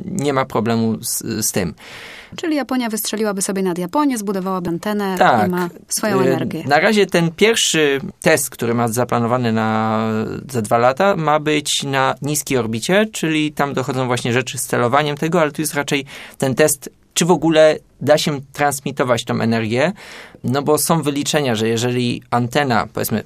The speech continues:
Speaker 1: mamy dwukilometrowy elektrownię. Antena, która będzie wysyłała, i tutaj nie byłaby to klasyczna taka antena, jak sobie wyobrażamy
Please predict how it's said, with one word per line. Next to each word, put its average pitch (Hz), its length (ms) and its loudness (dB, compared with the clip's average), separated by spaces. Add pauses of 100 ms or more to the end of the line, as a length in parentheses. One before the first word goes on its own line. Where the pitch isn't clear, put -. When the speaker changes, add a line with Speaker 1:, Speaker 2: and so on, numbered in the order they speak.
Speaker 1:
mamy 135 460 2 (460)
dwukilometrowy 131 1120 2 (300)
elektrownię. 117 640 -2 (360)
Antena, 135 480 2
która 117 220 0
będzie 123 260 0
wysyłała, 117 480 0
i 101 60 -4
tutaj 120 260 0
nie 127 140 0
byłaby 123 320 2
to 117 120 -6
klasyczna 117 440 -2
taka 117 220 -2
antena, 113 320 0
jak 110 100 -2
sobie 113 220 -2
wyobrażamy 110 760 2